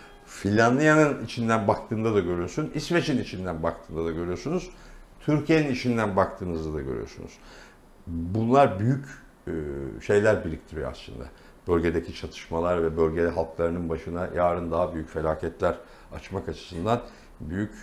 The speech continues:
e, nedenler veya büyük, e, enerjiler biriktiriyor. Onun için bu, bu politikadan bir an önce, e, Türkiye'nin vazgeçmesi ve en azından halkın bu, bu politikaların önüne geçecek bir,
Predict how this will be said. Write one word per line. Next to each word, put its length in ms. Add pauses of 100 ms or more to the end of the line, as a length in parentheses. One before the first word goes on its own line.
(100)
e, 240
nedenler 540
veya 260
büyük, 220 (180)
e, 240
enerjiler 540
biriktiriyor. 480 (480)
Onun 160
için 380
bu, 160 (100)
bu 160
politikadan 680 (580)
bir 100
an 140
önce, 280
e, 420 (600)
Türkiye'nin 540
vazgeçmesi 760
ve 200 (560)
en 140
azından 400
halkın 340 (100)
bu, 80 (280)
bu 160 (280)
politikaların 640 (540)
önüne 260
geçecek 520
bir, 180